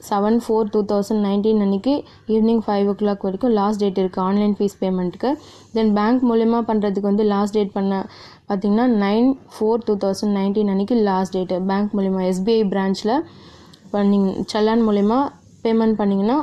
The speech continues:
அதுக்கு வந்து லாஸ்ட் டேட்டு ஒன்பது நாலு ரெண்டாயிரத்தி பத்தொம்போது அன்னைக்கு. So, இதுக்கான எக்ஸாம் சென்டர்ஸ்லாம் சொல்லியிருக்காங்க, ரீஜன் வைஸ், அதாவது எக்ஸாம் சென்டர்ஸ் and சென்டர் கோடு, அதுக்கப்புறம் ரீஜன் வைஸ் சொல்லியிருக்காங்க, அதுக்கோட அட்ரஸ், ரீஜனல் ஆஃபீஸோட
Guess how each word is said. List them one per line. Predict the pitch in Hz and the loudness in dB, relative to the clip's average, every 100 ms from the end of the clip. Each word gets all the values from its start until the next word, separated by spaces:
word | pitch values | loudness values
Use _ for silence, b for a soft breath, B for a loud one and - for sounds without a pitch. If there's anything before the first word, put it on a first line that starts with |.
| 214 | 0
அதுக்கு | 208 208 | 0 0
வந்து | 208 208 | 0 2
லாஸ்ட் | 233 196 196 208 | 2 2 0 0
டேட்டு | 190 240 285 | 0 0 2
ஒன்பது | 208 202 208 220 | 2 0 2 2
நாலு | 202 196 | 2 0
ரெண்டாயிரத்தி | 208 190 185 185 208 | 0 0 -2 -2 -4
பத்தொம்போது | 202 190 196 190 | -6 -4 -2 -2
அன்னைக்கு. | 180 175 170 - - B B B B B | -2 -6 -6 -10 -10 B B B B B
So, | - 226 | -4 0
இதுக்கான | 214 202 220 208 202 | 0 0 0 0 0
எக்ஸாம் | 190 254 262 247 | 0 0 2 2
சென்டர்ஸ்லாம் | 226 220 226 226 220 208 | 0 0 -2 0 -2 0
சொல்லியிருக்காங்க, | 208 208 190 185 180 233 240 214 | 0 0 0 -2 0 0 0 0
ரீஜன் | 220 226 214 | 0 2 2
வைஸ், | 202 202 - 190 B B B | 2 0 -2 -6 B B B
அதாவது | 202 208 190 | -2 0 0
எக்ஸாம் | 180 233 233 226 | 0 0 0 0
சென்டர்ஸ் | 214 196 240 262 | -2 0 -2 0
and | 226 208 202 | 0 2 0
சென்டர் | 196 208 202 233 214 | 0 -2 0 0 -2
கோடு, | 208 208 220 - B B B B - | 0 2 0 -2 B B B B -6
அதுக்கப்புறம் | 208 208 202 233 226 | -4 -2 -4 -2 2
ரீஜன் | 233 214 233 220 | 2 2 2 2
வைஸ் | 214 214 214 | 0 0 0
சொல்லியிருக்காங்க, | 202 196 202 190 233 254 | 2 0 -2 0 0 2
அதுக்கோட | 202 202 196 190 | 0 0 0 0
அட்ரஸ், | 185 214 208 - | 0 -2 -2 -2
ரீஜனல் | - 196 214 226 220 202 | -2 0 2 2 2 0
ஆஃபீஸோட | 190 190 | -2 -4